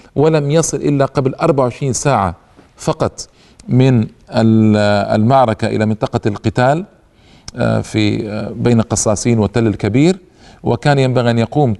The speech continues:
عرابي بنفسه ويتقدم، لكن أسند القضية إلى اللواء علي الروبي الذي كان قد أتى لتوه قبل أقل من أربعة وعشرين ساعة، ما استطاع أن يتعرف على الأحداث أو أن،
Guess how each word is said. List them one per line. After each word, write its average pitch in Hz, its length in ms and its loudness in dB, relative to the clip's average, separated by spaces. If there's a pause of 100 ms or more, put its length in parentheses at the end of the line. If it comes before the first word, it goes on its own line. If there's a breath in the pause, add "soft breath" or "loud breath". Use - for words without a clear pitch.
(100)
عرابي 113 420 2
بنفسه 110 640 0 (280)
ويتقدم، 131 680 -2
لكن 139 240 -2
أسند 120 300 -4
القضية 110 580 0
إلى 110 80 2
اللواء 113 260 2
علي 107 160 0
الروبي 120 340 2
الذي 110 300 0
كان 117 280 -2
قد 110 260 -4
أتى 127 240 0
لتوه 117 380 0
قبل 107 300 -4
أقل - 260 -2
من 120 120 0
أربعة 113 220 0
وعشرين 107 200 -2
ساعة، 117 380 0 (440 loud breath)
ما 131 120 2
استطاع 120 400 0
أن 107 100 -4
يتعرف 110 640 -2
على 107 160 0
الأحداث 113 720 -2
أو 120 340 -2
أن، 120 200 2